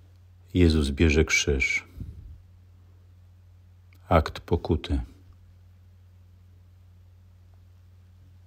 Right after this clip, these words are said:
Chrystus przyjmuje ciężar krzyża,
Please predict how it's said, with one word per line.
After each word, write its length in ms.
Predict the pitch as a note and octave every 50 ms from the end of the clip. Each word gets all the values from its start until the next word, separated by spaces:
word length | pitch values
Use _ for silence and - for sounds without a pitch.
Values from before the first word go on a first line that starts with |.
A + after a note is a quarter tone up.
| - - - - - - - - -
Chrystus 520 | - - - G#2+ B2+ - - C3+ A2+ -
przyjmuje 580 | - - - - F2+ E2+ F#2 A2 G2 E2+ D2+ D2
ciężar 460 | - - E2+ D#2+ C#2+ C#2+ D#2 D2 C#2
krzyża, 600 | - - - - - F2 E2 D#2 E2+ E2+ D#2 D2